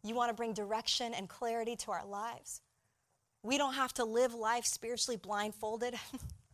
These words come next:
We don't have to go through life always afraid or wondering what the next step is. And we can actually discover your will. We can know more of who you are. And we can walk in the abundant plans that you have for our lives.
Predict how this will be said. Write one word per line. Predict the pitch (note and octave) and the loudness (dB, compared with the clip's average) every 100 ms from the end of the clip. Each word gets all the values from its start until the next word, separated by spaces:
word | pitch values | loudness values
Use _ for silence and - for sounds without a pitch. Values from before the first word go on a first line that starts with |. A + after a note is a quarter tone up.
| _ _ _ _ _ | _ _ _ _ _
We | G3+ B3 | -2 2
don't | C4+ | 4
have | C4 A#3+ | 4 2
to | B3+ | 0
go | A3 A3+ | 0 0
through | A#3 B3 A#3+ | -2 -4 -2
life | G#3 A3 A3+ - - _ _ _ _ _ _ _ _ _ - | -2 -2 -4 -12 -18 _ _ _ _ _ _ _ _ _ 4
always | A3+ B3+ A#3 | 6 8 4
afraid | G#3+ - A#3 B3 A#3+ | -2 -2 -2 0 0
or | G3+ | 0
wondering | F#3 G#3+ A3+ A#3+ | -2 -4 -4 -4
what | A#3+ A#3 | -4 -6
the | G#3+ | -6
next | A3+ - | -8 -4
step | - - A3+ | -2 0 -2
is. | A#3+ A#3+ A#3+ A3 | 0 -2 -2 -4
And | F#3+ _ _ _ _ _ _ _ _ _ _ _ _ | -10 _ _ _ _ _ _ _ _ _ _ _ _
we | C4+ | -2
can | - | 0
actually | C#4 A#3 - B3+ | 0 0 0 0
discover | A3 - B3 A3 | 0 2 2 2
your | G3+ F3+ | -2 -4
will. | D#3+ - - _ _ _ _ _ | -8 -12 -20 _ _ _ _ _
We | A#3 | -8
can | A#3 A#3+ | -4 0
know | A#3+ B3 | 4 4
more | A#3+ A3+ | 4 2
of | G#3+ | 0
who | - | -4
you | G3 F#3+ | -6 -6
are. | F3+ F3 - _ _ _ _ _ _ _ _ | -8 -10 -14 _ _ _ _ _ _ _ _
And | G#3 | -2
we | A3 | 0
can | A3+ A3+ G#3 | 2 0 2
walk | A3 A3 E3+ - - - _ _ _ _ _ _ _ _ _ _ - | 2 2 0 -14 -18 -20 _ _ _ _ _ _ _ _ _ _ -8
in | G#3+ | -2
the | A3 | -2
abundant | F3+ A#3 A#3+ B3 - | -2 -4 -2 -2 -4
plans | - A3 G#3 G3+ | -6 -6 -4 -4
that | G3+ F3+ | -4 -4
you | F3 | -6
have | E3+ E3 | -8 -10
for | - - | -6 -6
our | F#3 | -6
lives. | F#3 - - - | -10 -16 -10 -10